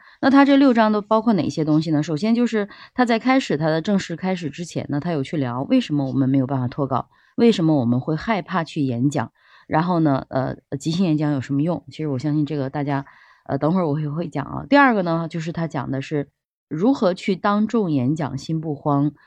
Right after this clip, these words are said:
除了语言之外，还有哪些东西？当然了，这个可能之前在大家如果上过我的课，肯定也记得，就是关于那些眼神啊，呃，我们的行走动向啊，我们的手势啊，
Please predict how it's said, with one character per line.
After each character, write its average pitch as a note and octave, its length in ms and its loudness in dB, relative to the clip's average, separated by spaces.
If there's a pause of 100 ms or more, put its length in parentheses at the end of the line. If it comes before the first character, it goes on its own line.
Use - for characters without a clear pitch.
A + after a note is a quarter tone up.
(160)
除 F3+ 260 0
了 G#3 140 4
语 E3 180 -2
言 B2+ 320 2
之 G3 160 -2
外， G3 280 0 (180)
还 D3+ 240 -2
有 F3 220 2
哪 C#3 200 2
些 C#3 220 -2
东 C3+ 200 2
西？ - 300 -6 (220)
当 G3 120 2
然 F3+ 100 2
了， F3+ 120 2
这 G3+ 160 2
个 E3+ 80 0
可 D3+ 100 -2
能 C#3 160 4
之 G3 160 -4
前 C#3+ 220 0
在 D#3+ 220 0
大 F3+ 140 -2
家 E3+ 160 0
如 E3+ 160 -2
果 E3 200 0
上 A3 240 4
过 G#3 100 4
我 C#3 80 2
的 D3+ 80 0
课， G3+ 160 2
肯 D#3 140 2
定 G#3+ 100 4
也 B2+ 160 2
记 A#3 200 2
得， B2+ 180 0
就 D3+ 120 -2
是 C#3+ 240 -2 (300)
关 F#3+ 220 2
于 F3+ 60 2
那 F#3+ 120 2
些 F3+ 160 0
眼 D3 260 4
神 D3+ 240 2
啊， F#3 460 4
呃， C#3 160 0
我 C3+ 140 0
们 C#3+ 160 4
的 F#3 240 0
行 G#3 260 2
走 G3+ 160 0
动 B3+ 240 6
向 G3+ 260 -2
啊， D#3 200 -6
我 C3 140 -2
们 B2+ 60 2
的 G3 120 0
手 C#3+ 320 -2
势 B3 240 -2
啊， E3+ 180 2